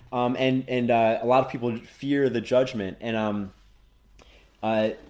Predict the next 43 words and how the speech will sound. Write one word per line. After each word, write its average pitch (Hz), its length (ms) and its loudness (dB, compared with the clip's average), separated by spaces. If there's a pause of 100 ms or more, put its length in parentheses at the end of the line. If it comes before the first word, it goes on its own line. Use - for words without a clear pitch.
this 143 140 -2
actually 160 340 2
reminds 135 380 0
me 131 180 2
of, 113 240 2
um, 101 460 -2 (580)
uh, 107 40 -10
I 104 200 -8
read 131 180 0
this 143 140 -4
in 127 80 0
a 110 80 0
fitness 120 400 -6
magazine 104 380 -4
a 104 40 -4
long 104 160 -4
time 107 280 -6
ago. 101 180 -2
It 101 60 -2
was 101 100 -6
called, 107 340 0
uh, 98 300 -2
Big 117 180 -2
Breasted 113 400 -2
Blonde 104 320 -2
Syndrome. 151 560 -4 (520)
Um, 110 420 -2
it's 110 160 -10
coined 113 340 -2
by 107 140 4
T 107 180 -4
C 107 220 -8
Luama, 104 600 -4 (120)
uh, 101 100 -8
who's 95 220 -8
a 95 200 -6 (180)
writer 101 320 -2
at 98 160 -4
Testosterone 98 520 -6
Nation, 107 420 -8 (320)
fitness - 260 -12
magazine. 101 440 -8 (380)
Um, 107 440 -4